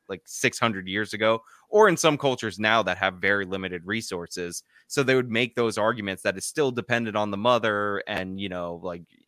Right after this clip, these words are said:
therefore, like, you should be able to kill it. But again, like, two years, there's, there's a bunch of academic research, and some of those academics that wrote papers like that were appointed to regulatory positions in the Obama administration.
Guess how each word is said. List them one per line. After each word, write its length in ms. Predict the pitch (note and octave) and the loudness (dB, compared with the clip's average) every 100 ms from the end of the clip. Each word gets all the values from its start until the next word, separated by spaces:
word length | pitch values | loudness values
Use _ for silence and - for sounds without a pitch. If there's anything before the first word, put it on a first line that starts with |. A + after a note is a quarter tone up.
| G2+ - | -18 2
therefore, 680 | A#2+ A2 - A#2+ A2+ G2+ F#2+ | 4 4 2 -2 0 0 -2
like, 200 | F#2+ F#2 | -6 -6
you 120 | G#2 | -8
should 200 | - G2+ | -8 -8
be 100 | G2 | -4
able 160 | F#2+ F#2 | -4 -6
to 80 | |
kill 300 | E2+ B2+ A2 | -4 0 0
it. 160 | F2+ F2 | -2 -6
But 140 | G2+ F#2+ | -6 -6
again, 400 | F#2+ G#2+ D#2+ D#2 _ _ _ - | -2 -2 -4 -12 _ _ _ -16
like, 140 | F#2+ | -14
two 140 | - C3+ | -4 -2
years, 220 | A2+ A#2+ | 0 -2
there's, 240 | B2+ C3 | -2 -2
there's 280 | B2 C3+ B2 | -4 -4 -4
a 60 | G#2+ | 0
bunch 200 | D3 D#3+ | 0 2
of 80 | B2 | 0
academic 440 | A2 A2+ A2+ G2+ | 2 2 0 -2
research, 400 | G2+ A2 B2 A#2 | -4 -4 -6 -6
and 120 | B2 A#2 | -8 -4
some 160 | E3+ | -2
of 80 | G3+ | 0
those 260 | F3+ C#3+ - _ _ - | 0 -2 -4 _ _ -2
academics 800 | A2+ C3 A2 A2+ B2+ G2 - - _ G#2+ | 0 0 0 0 0 -2 -6 -14 _ -4
that 200 | G2+ G2 | -2 0
wrote 280 | G#2+ B2 | -2 -2
papers 360 | - A2+ A#2 G#2 | -2 -4 -2 -4
like 160 | G2+ F#2 | -4 -2
that 200 | F#2+ - | -4 -2
were 160 | G2+ | -4
appointed 500 | G2 - A#2+ A#2 G#2 | -4 -4 -4 -4 -8
to 160 | - A2+ | -4 -4
regulatory 600 | G2 A2+ A2 G#2 - F#2+ | 0 -2 -2 -4 -4 -6
positions 500 | G2 F#2 F#2+ G#2 F2+ | -6 -8 -8 -10 -10
in 80 | F#2 | -8
the 120 | F2+ | -8
Obama 440 | F2 F2+ A2 A2+ | -6 -2 0 0
administration. 800 | F#2 F2 F2 - E2+ D#2+ - D2+ | -4 -8 -10 -12 -10 -10 -12 -12